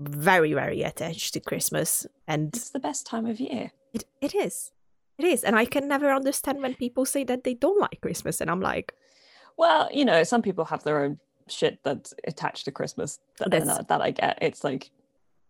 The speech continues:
Speaker 2: depending on the time, sometimes people have, like, you know, traumas attached to it and all that sort of stuff, and it's like, that I get. If you don't, though, and you just don't like Christmas, I'm not really sure I understand. Unless
Speaker 1: Right?
Speaker 2: it's, like, literally nothing to do with your religion, in which case,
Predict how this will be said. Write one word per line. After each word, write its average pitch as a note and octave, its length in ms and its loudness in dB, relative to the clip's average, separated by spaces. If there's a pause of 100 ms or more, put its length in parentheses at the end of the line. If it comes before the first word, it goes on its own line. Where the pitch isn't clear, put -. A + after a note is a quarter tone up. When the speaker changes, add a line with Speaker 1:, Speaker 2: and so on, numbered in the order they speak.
Speaker 2:
depending D#3+ 400 -2
on D3 120 -4
the - 40 -8
time, - 260 -6
sometimes E3+ 440 -2
people D3+ 260 -6
have, - 160 -10
like, - 160 -4 (240)
you - 120 -4
know, - 120 -10
traumas F3 320 -4
attached - 280 -8
to D3+ 80 -6
it - 60 -6
and - 80 -8
all - 100 -8
that - 140 -6
sort D3 120 -6
of D#3+ 60 -8
stuff, - 200 -4
and - 80 -10
it's - 80 -14
like, - 200 -10
that D#3+ 180 2
I C#3 100 -2
get. - 320 -4 (380)
If - 80 -10
you B3 80 4
don't, D#4 420 6
though, E4 280 8
and B3 100 8
you A#3+ 80 8
just G#3 160 2
don't F3+ 220 6
like F#3 180 4
Christmas, G#3 340 4
I'm F3+ 160 2
not E3+ 220 4
really D#3+ 280 2
sure D#3 520 2 (160)
I D#3 140 2
understand. D3+ 680 0 (160)
Unless F#3+ 300 6
Speaker 1:
Right? G#3+ 180 8
Speaker 2:
it's, F#3 200 2
like, C#3+ 200 4
literally E3 340 4
nothing D#3+ 360 4
to D3+ 80 -8
do D#3 100 2
with D#3 120 2
your D3 80 2
religion, D#3 420 4
in D3 80 2
which D3+ 180 0
case, D3 240 0